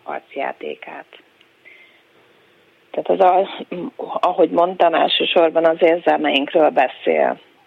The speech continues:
Gondoljunk csupán egyszerű alapérzelmekre, nem feltétlenül az alapérzelmekre gondolok, de például a, a meglepetésre,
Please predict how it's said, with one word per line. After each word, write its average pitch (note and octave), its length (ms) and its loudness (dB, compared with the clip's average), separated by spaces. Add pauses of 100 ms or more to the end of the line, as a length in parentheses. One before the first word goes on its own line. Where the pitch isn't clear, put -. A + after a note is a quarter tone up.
(160)
Gondoljunk F3+ 680 2
csupán D3+ 600 0 (1300)
egyszerű F3+ 440 2
alapérzelmekre, D#3 1800 2 (380)
nem E3+ 480 0 (260)
feltétlenül D#3+ 1040 0
az D3 140 0
alapérzelmekre D#3 960 0
gondolok, D#3 580 2
de F3 140 -2
például F3+ 480 2
a, F#3 240 -2 (360)
a F#3+ 120 0
meglepetésre, D3+ 1300 0